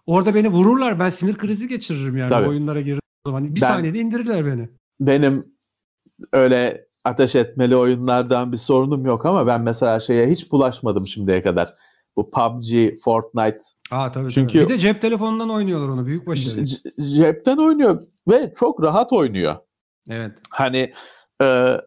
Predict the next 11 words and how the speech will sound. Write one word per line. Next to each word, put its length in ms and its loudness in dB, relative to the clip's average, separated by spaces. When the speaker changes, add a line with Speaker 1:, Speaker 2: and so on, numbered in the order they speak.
Speaker 2:
şimdi 460 2
karantina 600 0
<laughs> 40 -6
başladığında 840 0
işte 320 0
benim 280 2
oğlanla 680 0
bir 400 4
şey 280 2
oyna-, 380 0
Pixel 560 0